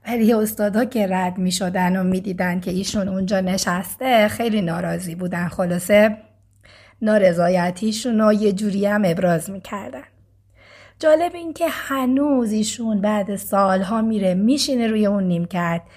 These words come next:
که یه ایده جدید به ذهنش برسه.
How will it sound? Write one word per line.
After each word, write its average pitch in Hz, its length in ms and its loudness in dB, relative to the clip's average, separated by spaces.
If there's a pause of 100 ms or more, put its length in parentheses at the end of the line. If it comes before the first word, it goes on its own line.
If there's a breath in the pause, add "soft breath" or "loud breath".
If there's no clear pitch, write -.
(140 soft breath)
که - 120 -6
یه 202 140 0
ایده 214 360 2
جدید 175 440 0
به 165 120 -4
ذهنش 165 440 -2
برسه. 185 460 -10